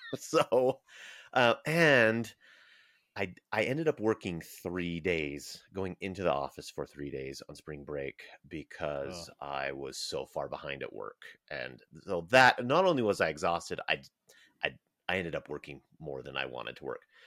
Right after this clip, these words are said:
Speaker 1: So I did get two of my side quests done. Now, one of them was a carryover from last month.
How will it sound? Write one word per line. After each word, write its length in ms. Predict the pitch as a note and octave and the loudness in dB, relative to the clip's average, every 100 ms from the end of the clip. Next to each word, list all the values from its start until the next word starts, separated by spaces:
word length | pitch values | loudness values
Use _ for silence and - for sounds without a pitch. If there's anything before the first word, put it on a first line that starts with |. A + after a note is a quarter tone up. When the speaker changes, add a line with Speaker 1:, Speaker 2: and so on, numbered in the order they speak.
| - _ | -20 _
Speaker 1:
So 260 | - - - | 6 6 6
I 100 | G#2+ | 2
did 640 | G2 A#2 C3+ D3+ D3 D#3+ _ _ _ _ - | 0 4 6 6 4 -4 _ _ _ _ -4
get 220 | G#2 A2+ | 0 0
two 240 | - - C3+ | -2 2 2
of 100 | A#2+ | 6
my 160 | A#2+ | 6
side 320 | A#2 G#2+ G2 F2+ | 6 6 6 6
quests 300 | G2 - - | 2 2 -2
done. 200 | C#2+ C2+ | -6 -4
Now, 160 | D#2+ E2 | -2 0
one 240 | F2+ A#2 | 2 2
of 80 | A#2+ | 4
them 160 | B2+ B2 | 2 2
was 160 | G#2 | -2
a 60 | G2 | -4
carryover 680 | - G2 F#2 F#2 F2 F2 F2 | -2 0 2 2 2 0 -4
from 180 | - E2 | -6 -6
last 280 | D2+ - | -6 -8
month. 260 | D#2+ B1 - | -12 -12 -12